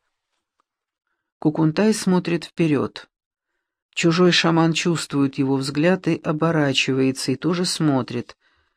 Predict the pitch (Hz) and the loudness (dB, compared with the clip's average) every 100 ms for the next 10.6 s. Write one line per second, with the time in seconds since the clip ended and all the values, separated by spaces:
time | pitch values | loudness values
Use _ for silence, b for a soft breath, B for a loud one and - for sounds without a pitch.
0 | _ _ _ - 156 175 - 240 226 175 | _ _ _ -2 0 0 0 -2 0 2
1 | 156 147 185 196 190 143 143 - 151 - | 2 2 2 0 -2 -2 -2 -4 -8 -6
2 | 143 143 135 117 110 - _ _ _ _ | -6 -4 -4 -4 -6 -12 _ _ _ _
3 | _ _ _ _ _ _ _ _ _ 151 | _ _ _ _ _ _ _ _ _ -2
4 | 156 208 208 202 202 196 214 196 135 - | 4 4 6 4 4 4 4 2 0 -2
5 | - 143 139 151 143 135 147 147 135 135 | 0 0 2 2 2 0 -2 -2 -2 0
6 | 156 190 160 151 143 147 147 147 127 110 | 0 0 2 2 4 2 0 -2 -2 -2
7 | - - _ _ _ _ _ _ _ _ | -6 -20 _ _ _ _ _ _ _ _
8 | 139 147 180 - 147 139 135 139 139 135 | -6 0 2 2 0 0 2 2 2 0
9 | 135 131 131 131 - 139 135 131 131 127 | 2 0 0 -2 0 0 0 -2 -4 -4
10 | - 131 127 123 117 123 | -4 -2 0 0 0 -4